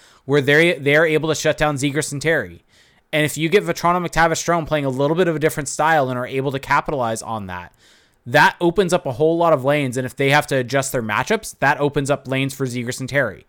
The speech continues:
And that also opens a lot of things once Carlson and, and Killorn come back, and opens up a whole lot of options to create a whole lot of depth on this team. And it's something that I was not expecting us this week to be praising Vetrano and Strome this much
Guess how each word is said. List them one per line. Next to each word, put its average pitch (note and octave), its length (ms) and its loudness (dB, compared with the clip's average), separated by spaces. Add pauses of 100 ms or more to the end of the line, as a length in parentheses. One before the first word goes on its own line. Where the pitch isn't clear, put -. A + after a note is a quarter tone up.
(440)
And D3 180 0
that D3+ 140 2
also D#3+ 560 4
opens D3+ 300 -2
a C#3 40 -6
lot C3+ 180 2
of C3+ 80 -2
things A#2 300 -8
once B2 220 -6
Carlson B2+ 500 -2
and, C3+ 180 -6
and B2+ 220 -10
Killorn D3+ 400 -2
come A2+ 180 -6
back, F2+ 240 -14
and A#2+ 80 -10
opens C#3+ 360 -4
up D3+ 180 2
a C3+ 60 -8
whole D#3+ 260 -2
lot F#3+ 160 4
of D3+ 80 -8
options C3+ 480 -2 (300)
to - 80 -4
create D#3+ 320 2
a C#3 80 6
whole D3+ 320 0
lot F3+ 180 4
of B2+ 160 -2
depth C3 260 -2
on A#2 200 -4
this A2 180 -8
team. G2 400 -10
And B2 100 -8
it's B2 140 -8
something C#3+ 320 -4
that B2 260 0 (400)
I E3+ 120 8
was G#3 180 8
not G#3+ 140 6
expecting E3 420 0
us - 360 -2 (360)
this B2+ 320 0
week C#3 340 -2 (260)
to C3+ 80 -12
be C#3+ 100 2
praising C#3+ 480 0
Vetrano C3 420 -2
and A#2 80 -6
Strome A#2 540 -4 (400)
this C3+ 240 -4
much B2+ 340 -4